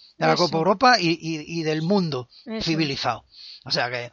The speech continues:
Speaker 1: estos dos patéticos, unos patéticos por patéticos, es un
Speaker 2: Sí,
Speaker 1: hombre auténtico,
Speaker 2: sí.
Speaker 1: y los farsantes sinvergüenzas
Speaker 2: Sí.
Speaker 1: corruptos,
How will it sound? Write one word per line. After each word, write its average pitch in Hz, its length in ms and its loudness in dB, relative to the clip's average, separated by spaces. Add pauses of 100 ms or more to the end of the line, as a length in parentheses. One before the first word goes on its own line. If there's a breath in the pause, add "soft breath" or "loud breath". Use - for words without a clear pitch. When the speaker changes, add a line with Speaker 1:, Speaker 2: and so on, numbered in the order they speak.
(120)
Speaker 1:
estos 139 380 -6
dos 190 180 2
patéticos, 180 720 2
unos 190 240 -2
patéticos 165 540 0
por 139 200 -8
patéticos, 127 540 -6
es - 60 -8
un 123 60 -8
Speaker 2:
Sí, 123 40 -6
Speaker 1:
hombre 220 260 -4
auténtico, 151 520 -6
Speaker 2:
sí. 202 280 -10
Speaker 1:
y 156 100 -2
los 156 140 0
farsantes 170 600 2
sinvergüenzas 156 840 0
Speaker 2:
Sí. 202 400 -10
Speaker 1:
corruptos, 185 680 0